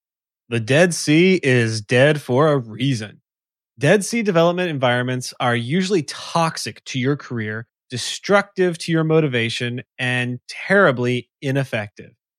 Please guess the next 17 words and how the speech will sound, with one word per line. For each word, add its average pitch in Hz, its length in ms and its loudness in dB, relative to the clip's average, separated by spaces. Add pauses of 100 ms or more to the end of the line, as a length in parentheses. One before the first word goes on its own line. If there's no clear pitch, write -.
(260)
In 165 180 0
this 190 200 2
episode, 123 560 -2
we're 135 180 -2
going 226 140 0
to 214 60 2
talk 151 340 2
about 120 360 -2
how 190 280 0
organizations 156 960 -2 (100)
end 202 300 -2
up 139 220 0 (260)
with 175 260 2
the 180 120 2
Dead 143 260 2
Sea 165 180 -2
effect 131 460 -4